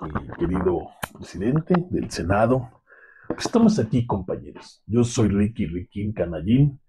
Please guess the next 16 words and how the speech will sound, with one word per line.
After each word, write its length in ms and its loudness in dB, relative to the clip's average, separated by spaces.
y 200 -2
voy 160 6
a 20 6
argumentar 720 0
lo 220 2
que 100 0
siempre 440 2
he 40 4
venido 300 2
diciendo 500 2
desde 300 -6
toda 260 2
mi 160 -2
campaña, 500 0
mi 120 -6
pre-campaña, 880 -2